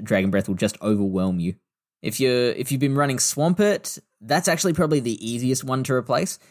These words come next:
because a lot of the Mud Boys just do the same thing. So anything with a water ground typing will just, you know, have the, the s-, same wins and losses. Whiscash is probably the most common one with its Mud Shot,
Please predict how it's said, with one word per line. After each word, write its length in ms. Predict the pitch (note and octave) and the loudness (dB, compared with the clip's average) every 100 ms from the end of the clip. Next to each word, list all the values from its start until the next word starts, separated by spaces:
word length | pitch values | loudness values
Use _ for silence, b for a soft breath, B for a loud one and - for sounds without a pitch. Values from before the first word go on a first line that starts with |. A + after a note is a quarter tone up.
| b | b
because 600 | B2+ C3 B2 A#2+ A#2+ A#2+ | -2 2 2 2 0 -4
a 120 | - C3+ | -2 0
lot 360 | C3+ C#3+ D#3 | 2 2 2
of 140 | D#3 D3 | 0 0
the 80 | |
Mud 280 | C3 A#2+ A#2 | 0 0 -2
Boys 320 | A2+ A2+ A2 | 0 0 0
just 340 | - A2+ - - | 0 -2 -2 -2
do 180 | A2 G#2 | 0 2
the 80 | |
same 280 | G2+ G2+ F#2 | 2 0 -2
thing. 300 | E2+ E2 D2+ | -2 -6 -6
So 160 | - F2+ | -4 -4
anything 320 | - C3 C#3+ C3 | 0 0 2 2
with 120 | A2 | 2
a 40 | |
water 360 | G2+ F#2+ G2+ G2 | 2 2 2 2
ground 360 | F#2 F#2 F2+ | 2 2 2
typing 540 | F2+ F2 F2 E2+ E2+ - | 0 0 -2 -2 -4 -6
will 140 | G2 | -6
just, 360 | F#2 G2+ F#2 - G#1+ - _ - - | -2 0 -2 -6 -20 -20 _ -20 -12
you 160 | F#2 | -4
know, 100 | F2+ | -2
have 220 | F2+ A#2 | 0 0
the, 260 | G#2 F#2+ F#2 | 2 2 0
the 100 | - | -4
s-, 200 | G2+ - - | -6 -6 -8
same 380 | - - F2+ F2+ | -2 2 2 2
wins 180 | F2+ F2 | 0 -2
and 180 | E2 | -4
losses. 340 | D#2+ E2 D#2+ D2 B B B | -6 -8 -8 -12 B B B
Whiscash 520 | C#3 D#3 - E3+ D#3+ | 0 2 2 0 0
is 140 | - | -4
probably 320 | C3+ C#3+ C3+ B2 | -2 0 2 2
the 80 | |
most 320 | A#2+ A#2 A2 - _ - | 0 -2 -2 -6 _ -12
common 480 | - - B2+ D3 D#3 | -8 -2 2 2 2
one 300 | E3 G3 G#3+ B B B | 2 0 -4 B B B
with 220 | G#2+ G#2 - | -4 -4 -4
its 300 | A2 - - _ - | -4 -2 -4 _ -8
Mud 340 | G#2+ G#2+ G#2+ | -2 0 0
Shot, 340 | - A#2 G#2 | 0 2 0